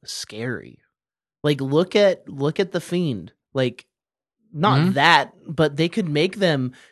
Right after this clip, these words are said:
Speaker 1: terrifying and brooding
Speaker 2: Or,
Speaker 1: and
Speaker 2: or make them act just goofy. Like,
Speaker 1: Yeah.
Speaker 2: that's the thing too, is, like, I think
Speaker 1: I
Speaker 2: it
Speaker 1: guess
Speaker 2: was a
Speaker 1: the minions do make it goofy.
Speaker 2: Uh, goofy, yeah.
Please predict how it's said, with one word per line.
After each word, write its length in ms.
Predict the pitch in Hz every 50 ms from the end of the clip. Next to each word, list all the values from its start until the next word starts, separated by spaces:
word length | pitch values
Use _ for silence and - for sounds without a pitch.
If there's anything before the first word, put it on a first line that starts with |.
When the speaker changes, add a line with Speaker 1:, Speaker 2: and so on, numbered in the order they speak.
| _ _ _ -
Speaker 1:
terrifying 720 | - 123 135 160 190 196 - 131 117 110 107 104 101 98
and 100 | 107 110
brooding 640 | 104 - 110 117 135 165 185 170 131 113 110 104 104 104 113
Speaker 2:
Or, 80 | 123
Speaker 1:
and 140 | 110 107 107 -
Speaker 2:
or 160 | 127 131 170 180
make 220 | 196 214 208 -
them 340 | 202 202 196 185 160 147 - - -
act 440 | 104 117 139 156 - 131 98 - -
just 340 | - 117 135 151 147 - -
goofy. 540 | - 131 139 131 - - 92 82 78 78 95
Like, 300 | 110 113 113 110 160 139
Speaker 1:
Yeah. 60 | - - - _
Speaker 2:
that's 140 | - 165 180
the 80 | 220 190
thing 260 | - 202 190 170 151
too, 200 | - - 160 151
is, 180 | 143 127 120 117
like, 120 | 127 - -
I 120 | 123 123
think 240 | 117 - 180 190 185
Speaker 1:
I 40 | 190
Speaker 2:
it 40 | -
Speaker 1:
guess 100 | 285 131
Speaker 2:
was 100 | - 302
a 40 |
Speaker 1:
the 60 | 262 214
minions 400 | 196 185 190 185 165 156 139 123
do 120 | 139 131
make 240 | 123 120 117 113 -
it 80 | 107
goofy. 540 | - - 92 92 101 - - 67 71 - - -
Speaker 2:
Uh, 80 | 151 180
goofy, 680 | 151 - 196 214 202 - 226 208 190 180 170 160 - -
yeah. 440 | 101 131 147 143 143 139 139 143